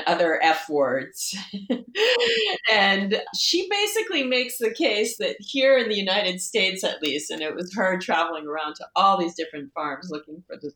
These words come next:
sort of perfect healthy farm, that we have not achieved that here, even in some of the more ideal, perfect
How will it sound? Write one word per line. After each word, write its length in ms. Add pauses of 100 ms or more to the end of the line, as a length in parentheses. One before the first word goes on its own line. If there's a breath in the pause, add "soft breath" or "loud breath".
sort 200
of 160
perfect 640 (440 loud breath)
healthy 340
farm, 400
that 140 (360)
we 260
have 280
not 280
achieved 440
that 180 (100)
here, 320
even 320
in 160
some 260
of 100
the 120
more 420 (180)
ideal, 800 (140)
perfect 500